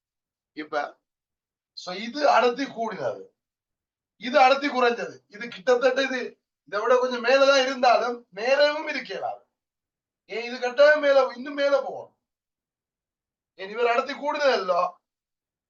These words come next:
இந்த இடத்துல ஒரே மட்டத்துல அமுக்கம் சமனா வரும். So, இதுலயும் இதுலயும் அமுக்கம் சமனா வரணும் என்றா, இவர் கூட உயரத்துக்கு போகணும், அடர்த்தி குறைஞ்சவர்.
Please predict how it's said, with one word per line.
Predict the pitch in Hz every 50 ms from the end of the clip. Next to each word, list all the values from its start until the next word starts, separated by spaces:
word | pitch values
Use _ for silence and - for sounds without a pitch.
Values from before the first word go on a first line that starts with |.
| _ _ _ _
இந்த | - 202 226 262 277 285 277
இடத்துல | 277 269 269 285 294 294
ஒரே | 269 254 262 277 277
மட்டத்துல | 262 269 262 269 269 285 285 269
அமுக்கம் | 269 269 285 269 254
சமனா | 262 262 262 262 233
வரும். | 196 - - 120 - _ _ _ _ _ _ _ _ _ _ _ _ _ _ _ _ _ _ _ _ _ _ _ _ _ _ _ _ _ _ _ _ _ _ _ _ _ _ _ _ _ _ _ _ _ _ _ _
So, | - - 156 151
இதுலயும் | 160 175 233 247 262 269 269 269
இதுலயும் | 269 269 269 269 269 277 262 254
அமுக்கம் | 202 202 240 240 254 269 254 240
சமனா | - 220 233 254 269 262
வரணும் | 247 240 233 220 208 196 170 147 131
என்றா, | 123 117 - 110 113 123 - - - - - _ _ _ _ _ _ _ _ _ _ _ _ _ _
இவர் | - 180 208 294 302 294
கூட | - 269 277 302 302 302
உயரத்துக்கு | 294 277 269 262 269 262 247
போகணும், | 247 233 214 196
அடர்த்தி | 196 208 240 240 254 247
குறைஞ்சவர். | 233 247 247 247 240 226 170 - - -